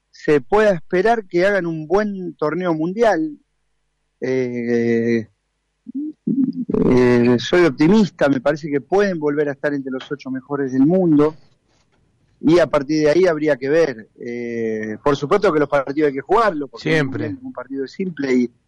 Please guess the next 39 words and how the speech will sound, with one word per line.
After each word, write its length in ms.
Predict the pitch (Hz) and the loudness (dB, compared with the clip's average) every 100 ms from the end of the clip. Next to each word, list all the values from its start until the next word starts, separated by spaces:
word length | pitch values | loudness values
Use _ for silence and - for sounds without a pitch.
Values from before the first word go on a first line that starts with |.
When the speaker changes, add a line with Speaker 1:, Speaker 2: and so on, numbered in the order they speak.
| _ | _
Speaker 1:
si 160 | - 135 | -6 0
lo 120 | 127 | 0
jugás 260 | - 135 143 | 2 2 2
mal, 400 | 143 170 196 196 - | 2 2 0 -4 -12
eh, 140 | 120 | -10
bueno, 260 | 117 139 110 | -6 -6 -6
puede 200 | 127 - | -10 -8
ser 100 | 123 | -6
que 100 | 123 | -2
no 80 | |
estén 360 | 127 - 175 233 - _ _ _ _ _ - | -2 0 0 0 -8 _ _ _ _ _ -10
entre 240 | 123 113 | -6 -4
los 100 | 113 | -4
mejores 340 | 113 - 110 107 | -4 -4 -4 -2
ocho 180 | 110 117 | 0 2
del 80 | |
mundo, 280 | 113 113 110 | 2 2 0
pero 600 | 110 127 131 131 131 120 - _ _ _ _ _ | 2 2 4 4 2 0 -6 _ _ _ _ _
creo 220 | 220 226 | 0 2
que 100 | 190 | 2
tienen 240 | 185 202 180 | -4 -6 -4
posibilidades 840 | 165 - 147 160 233 196 156 156 - _ - | -6 -4 -4 0 2 2 2 -4 -14 _ -8
y, 760 | 131 127 127 120 117 117 113 - _ - _ | -6 -4 -4 -4 -2 -2 -4 -8 _ -20 _
y 100 | - | 0
bueno, 280 | 185 233 165 | 2 4 2
ellos 180 | 185 170 | 0 -2
son 180 | 175 170 | 2 4
un 80 | 160 | 4
grupo 320 | 185 196 156 | 4 2 0
que 100 | 135 | 2
no 120 | 160 | 0
tiene 300 | 185 240 170 | 2 0 0
cuentas 460 | - 139 131 127 113 | 2 2 2 -2 -6
pendientes. 580 | 123 117 117 110 104 - | -8 -10 -12 -16 -20 -12
La 80 | 104 | -12
selección 420 | - 127 123 180 | -6 -4 -2 0
argentina 420 | 156 135 127 139 | 0 0 4 6
de 100 | 139 | 6
básquet 420 | 156 - 151 135 | 4 0 0 0